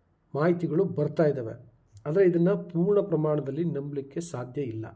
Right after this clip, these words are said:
ಅವ್ರು ಜ್ಯೋತಿಷಿಯನ್ನ ಅಪ್ರೋಚ್ ಮಾಡಿರ್ಬೋದು, ಜ್ಯೋತಿಷಿಗಳು ಹೇಳಿರ್ಬೋದು, ಹೇಳಿಲ್ದೇನೂ ಇರ್ಬೋದು.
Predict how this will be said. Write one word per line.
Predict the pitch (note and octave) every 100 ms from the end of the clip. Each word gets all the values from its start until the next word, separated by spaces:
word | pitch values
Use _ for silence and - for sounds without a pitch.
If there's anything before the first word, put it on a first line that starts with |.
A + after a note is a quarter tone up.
| - _ _ _ _ -
ಅವ್ರು | A#2 A2+
ಜ್ಯೋತಿಷಿಯನ್ನ | C#3 C3+ B2+ D3 C3+ C#3
ಅಪ್ರೋಚ್ | C3 D3+ D3 D3
ಮಾಡಿರ್ಬೋದು, | C#3 D3 D3 D3 C#3+ C#3+
ಜ್ಯೋತಿಷಿಗಳು | C3 C3 - - - A#2+
ಹೇಳಿರ್ಬೋದು, | B2 C#3+ C#3+ C#3 C#3+ E3+
ಹೇಳಿಲ್ದೇನೂ | E3 C3+ D3 D3 C#3 C#3
ಇರ್ಬೋದು. | D3+ A#2 A#2+ A2